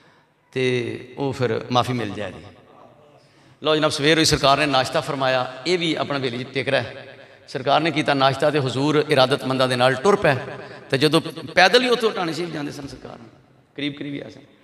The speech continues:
ਤੇ ਇਹ ਵੀ ਦੋਵੇਂ ਨਾ ਮਗਰ ਮਗਰ, ਕਿਸੇ ਦੱਸਿਆ ਨਹੀਂ ਕਰਕੇ ਸਰਕਾਰ ਪਿੱਛੇ ਦੋਵੇਂ ਮੌਲਵੀ ਟੁਰੇ ਆਉਂਦੇ ਨੇ, ਆਪ ਰੁਕ ਗਏ।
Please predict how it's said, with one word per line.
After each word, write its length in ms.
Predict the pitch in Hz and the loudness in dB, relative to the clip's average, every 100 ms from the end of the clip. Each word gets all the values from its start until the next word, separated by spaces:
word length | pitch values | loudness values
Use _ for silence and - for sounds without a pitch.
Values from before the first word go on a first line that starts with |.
| _ _ _ _ - | _ _ _ _ -4
ਤੇ 100 | 180 | 0
ਇਹ 160 | - 254 | 2 2
ਵੀ 60 | |
ਦੋਵੇਂ 240 | 190 160 175 | 2 0 0
ਨਾ 60 | |
ਮਗਰ 240 | 170 147 147 | 0 2 2
ਮਗਰ, 240 | 147 143 | 0 0
ਕਿਸੇ 300 | 139 180 175 - - - | -2 -2 -2 -4 -10 -10
ਦੱਸਿਆ 300 | 117 139 165 | -6 -2 0
ਨਹੀਂ 100 | 160 | 0
ਕਰਕੇ 220 | 143 147 151 | 0 -2 -6
ਸਰਕਾਰ 420 | - 120 135 131 | -6 -4 -4 -4
ਪਿੱਛੇ 280 | 131 - 127 | -6 -8 -6
ਦੋਵੇਂ 220 | 123 123 | -4 -2
ਮੌਲਵੀ 220 | 123 123 | -2 -2
ਟੁਰੇ 220 | 127 113 | -4 -6
ਆਉਂਦੇ 220 | 120 120 | -6 -8
ਨੇ, 60 | 113 | -2
ਆਪ 180 | 117 117 | 0 0
ਰੁਕ 200 | 117 104 | -2 -6
ਗਏ। 100 | 101 | -8